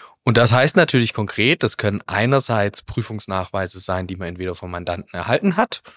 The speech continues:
Rechnungen, Lieferscheine, äh, Excel-Dateien, äh, für Kalkulationen, ähm,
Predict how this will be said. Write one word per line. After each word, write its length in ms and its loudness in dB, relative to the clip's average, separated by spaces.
Rechnungen, 580 -2
Lieferscheine, 1040 -4
äh, 60 -12
Excel-Dateien, 1120 4
äh, 340 -2
für 160 -6
Kalkulationen, 1300 -2
ähm, 540 -6